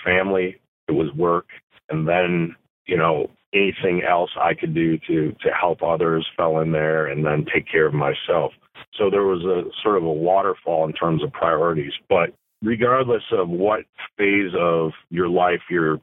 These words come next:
you're working in that, at that moment, you know, I live by something called care, trust, and loyalty. And what that means is that when I was in front of people, I would take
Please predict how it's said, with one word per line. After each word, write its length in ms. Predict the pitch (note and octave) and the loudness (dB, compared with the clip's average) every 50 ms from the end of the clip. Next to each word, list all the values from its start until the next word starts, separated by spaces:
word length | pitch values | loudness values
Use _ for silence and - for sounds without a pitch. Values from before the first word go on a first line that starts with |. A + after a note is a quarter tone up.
| _ - | _ -6
you're 140 | E2 E2+ | -4 -4
working 440 | D#2+ D2+ F2+ F#2+ F#2 - - F2+ E2+ | -2 2 2 2 2 2 0 -2 0
in 220 | E2+ E2+ E2+ E2 D#2 | 2 2 2 2 2
that, 300 | E2 E2 D#2+ E2+ - - | 2 2 2 0 -2 -4
at 160 | E2 D#2 - | -6 -4 0
that 220 | F2 D#2+ E2 - | 0 0 0 0
moment, 580 | E2+ E2+ F2 F2+ F#2 F#2+ F#2 E2+ D#2+ D2+ D2 - _ _ _ _ - | -2 -2 0 0 0 0 0 0 -2 -4 -6 -10 _ _ _ _ -6
you 100 | - F#2 | -4 -2
know, 80 | F2 E2+ | 0 2
I 120 | F2 F2 | 0 2
live 260 | F2+ F#2 F#2 F2 D#2+ | 2 2 0 0 0
by 180 | - E2+ E2 D#2+ - | 0 0 0 0 -2
something 240 | - D#2+ D#2 - D#2+ | -4 -4 -2 -2 -2
called 260 | D#2+ - D#2+ D#2 D#2 - - | 0 0 0 0 0 -2 -2
care, 160 | E2+ E2 D#2+ | 0 0 0
trust, 280 | D#2 - E2 D#2 - - | 0 0 -2 -2 -2 -2
and 100 | E2+ D2+ | -4 -2
loyalty. 400 | E2+ G2 G#2 F#2+ F2+ - - E2 | 0 0 0 0 0 -2 -4 -4
And 100 | D#2 D#2+ | -2 0
what 140 | G2 A2 - | 0 0 0
that 180 | - G#2+ G2 E2+ | 0 -2 -2 0
means 360 | F#2 A#2 C3+ C#3+ C3 A#2+ G#2+ - | -2 0 2 2 2 0 0 -2
is 160 | F2+ E2+ E2 D#2+ | -4 -4 -2 0
that 300 | F2 E2+ E2 - D#2+ - | 0 2 2 0 0 -2
when 140 | F2 F2 E2+ | -2 0 0
I 80 | E2+ | 2
was 160 | E2+ E2+ E2 D2+ | 0 0 0 0
in 120 | E2+ E2 D#2+ - - | -2 -4 -4 -4 -4
front 200 | - G2+ G2+ G#2 | -2 0 0 0
of 100 | F#2 D#2+ - | 0 -2 -4
people, 480 | - D#2+ D#2 - - D#2 D2+ - - _ _ - - _ _ - | -6 -6 -6 -2 0 0 0 0 -2 _ _ -20 -20 _ _ -4
I 60 | - F#2 | -2 0
would 180 | F#2 F#2 - | 0 -2 -2
take 220 | - - F#2 F2 | -2 -2 -2 -2